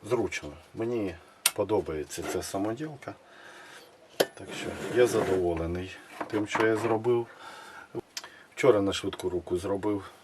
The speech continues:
І сьогодні вирішив показати. Можливо, моя ідея комусь буде корисна. Отакий світильник. Дякую за перегляд. Підписуйтесь на мій канал, ставте лайк.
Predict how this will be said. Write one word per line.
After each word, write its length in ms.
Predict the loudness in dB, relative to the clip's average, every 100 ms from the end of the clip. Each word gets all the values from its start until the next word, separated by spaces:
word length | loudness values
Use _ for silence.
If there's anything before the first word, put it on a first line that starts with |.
| -20 -20 -20 -14 -6
І 100 | 0
сьогодні 280 | 4 4
вирішив 420 | 4 4 2 0 0
показати. 680 | 0 0 2 4 2 -2 -8 -16 -20 -20 -20 -20 -20 -10 -6
Можливо, 380 | 0 4 4
моя 340 | 4 4 6 6
ідея 400 | 4 4 4 4
комусь 340 | 0 -2 -2
буде 240 | -2 -4 -4
корисна. 500 | -4 -4 -4 -8 -14 -18 -20 -20 -20 -20 -20 -20 -12 -12 -12 -20 -20 -20 -20 -20 -20 -4
Отакий 360 | 4 4 4 -2
світильник. 540 | -4 2 4 4 2 -4 -4 0
Дякую 420 | 8 8 8 2
за 140 | 2 2
перегляд. 640 | 4 6 6 4 0 -2 -16 -20 -20 -20 -20 -16 -2
Підписуйтесь 760 | 0 2 0 0 -4 -4 -4 0
на 80 |
мій 160 | 0 0
канал, 460 | 2 6 6 6 2 -10 -20 -20 -20 -20 -8
ставте 420 | 2 2 2 2
лайк. 520 | 6 8 6 4